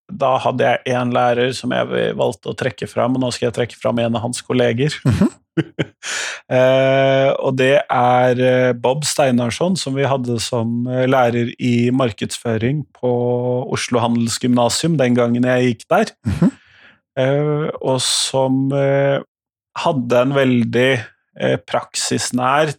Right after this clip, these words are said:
Speaker 1: ut til markedsføringsfaget, ehm, måte å legge opp undervisningen på, og til å tenke på, og som også brukte en del tid på å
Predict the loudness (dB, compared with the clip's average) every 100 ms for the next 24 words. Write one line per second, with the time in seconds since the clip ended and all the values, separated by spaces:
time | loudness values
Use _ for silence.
0 | -4 0 0 -2 -4 -2 0 -2 -2 -6
1 | -4 -2 -2 -2 -4 -4 0 0 -2 -6
2 | _ _ _ _ _ _ -2 0 2 2
3 | 2 2 2 2 2 0 -4 _ -4 0
4 | 2 0 -2 0 0 0 -2 0 2 0
5 | -6 _ _ _ _ _ -2 0 0 -2
6 | -4 0 2 2 0 -4 -6 -6 -2 0
7 | 0 -4 _ _ -4 0 0 0 0 2
8 | 2 2 -2 _ _ _ -20 _ _ _
9 | _ -4 0 -2 -2 -2 2 2 2 2
10 | -2 -2 -2 -2 0 -4 -6 -20 -20 _
11 | _ _ _ _ _ -6 -4 -2 0 0
12 | -2 -4 -16 _ -2 0 2 2 2 -2
13 | -2 0 0 -2 _ -2 2 2 0